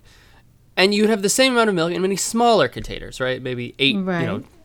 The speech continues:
Speaker 2: So
Speaker 1: Right?
Speaker 2: I,
Speaker 1: If we,
Speaker 2: I
Speaker 1: let's
Speaker 2: bought
Speaker 1: do
Speaker 2: the little, little cardboard things of milk, and I have a whole
Speaker 1: Yes.
Speaker 2: bunch of those.
Speaker 1: Yes. Um, another, another way you could do it would be, for example, you could do, um, uh, you know, you could have a liter of cream,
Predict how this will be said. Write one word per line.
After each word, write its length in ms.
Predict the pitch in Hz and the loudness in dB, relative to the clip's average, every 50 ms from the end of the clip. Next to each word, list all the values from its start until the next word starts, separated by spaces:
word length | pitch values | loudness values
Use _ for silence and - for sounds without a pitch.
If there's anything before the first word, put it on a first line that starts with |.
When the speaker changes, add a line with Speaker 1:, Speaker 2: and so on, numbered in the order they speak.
| - - - - | -20 -20 -20 -18
Speaker 2:
So 160 | - - - | -4 2 4
Speaker 1:
Right? 100 | 131 143 | 4 4
Speaker 2:
I, 20 | - | 4
Speaker 1:
If 40 | 147 | 4
we, 100 | 147 143 | 2 2
Speaker 2:
I 120 | - - 214 | 0 0 2
Speaker 1:
let's 80 | 190 214 | 4 4
Speaker 2:
bought 140 | 214 208 196 | 4 6 6
Speaker 1:
do 40 | 196 | 4
Speaker 2:
the 80 | 208 202 | 4 4
little, 540 | 208 208 214 214 208 202 196 190 190 - - | 4 6 6 6 6 6 4 2 2 -2 -4
little 480 | 196 208 214 208 202 196 190 185 185 - - | -2 0 2 2 4 2 2 0 -4 -8 -12
cardboard 560 | - - 208 190 180 170 170 165 160 160 160 - | -2 2 2 2 2 2 -2 -4 -4 -4 -6 -8
things 300 | - 165 156 156 151 - | -8 -6 -6 -6 -8 -8
of 60 | 151 | -8
milk, 320 | 147 139 139 - - - - | -8 -8 -10 -12 -14 -14 -10
and 140 | 160 156 | -8 -8
I 40 | 156 | -6
have 140 | 160 156 156 | -6 -6 -8
a 60 | 160 | -6
whole 80 | - - | 0 2
Speaker 1:
Yes. 240 | 185 165 120 87 - | 4 4 4 4 0
Speaker 2:
bunch 200 | 160 160 - - | -4 -4 -4 -6
of 80 | 151 | -6
those. 440 | 151 - - - - - - - - - _ _ - | -6 -6 -8 -10 -10 -12 -12 -14 -14 -18 _ _ -8
Speaker 1:
Yes. 360 | 135 127 - - - - - - - | -8 -8 -8 -8 -12 -16 -12 -6 -2
Um, 300 | 139 143 143 139 135 135 - | 0 0 0 0 -2 -2 -4
another, 420 | 135 147 151 151 143 147 139 139 | -2 0 2 2 2 2 0 0
another 420 | 127 120 131 135 135 131 139 135 | 0 -2 -2 -2 -4 -4 -4 -4
way 200 | 131 127 127 123 | -2 -2 -2 -2
you 140 | 123 123 120 | -2 -4 -6
could 180 | 113 - 135 123 | -8 -10 -12 -8
do 200 | - 127 123 120 | -6 -4 -2 -2
it 140 | 120 - - | -4 -4 -6
would 180 | 123 123 120 113 | -8 -10 -8 -8
be, 420 | 120 117 113 113 113 113 113 113 _ _ _ _ _ _ - | -8 -8 -6 -6 -6 -8 -10 -12 _ _ _ _ _ _ -20
for 260 | - - 123 120 117 | -12 -6 -4 -4 -4
example, 640 | 110 - - 117 110 107 - 113 110 110 107 107 - | -4 -6 -8 -8 -8 -8 -8 -6 -6 -6 -8 -8 -10
you 120 | - 120 117 | -14 -14 -12
could 180 | - 123 110 | -12 -12 -10
do, 400 | 117 113 110 110 107 107 107 - - | -10 -10 -8 -8 -8 -10 -10 -12 -10
um, 400 | 113 110 107 107 104 110 113 117 _ _ - - _ _ _ _ - | -10 -8 -8 -8 -10 -12 -16 -18 _ _ -20 -20 _ _ _ _ -10
uh, 60 | 135 | -8
you 160 | 123 131 139 | -6 -4 -4
know, 200 | 131 113 85 - - _ _ _ _ | -4 -4 -6 -8 -12 _ _ _ _
you 100 | - 139 | -8 -4
could 140 | 135 151 151 | -2 0 0
have 120 | 147 147 135 | 0 0 0
a 60 | 139 | -2
liter 420 | 135 143 143 175 190 185 180 170 | -4 -4 -4 -4 -2 -2 0 -2
of 260 | 143 127 - - - _ _ - | -2 -4 -6 -12 -20 _ _ -18
cream, 540 | - - 156 139 117 101 95 101 127 151 | -10 -6 -6 -6 -4 -6 -8 -10 -12 -16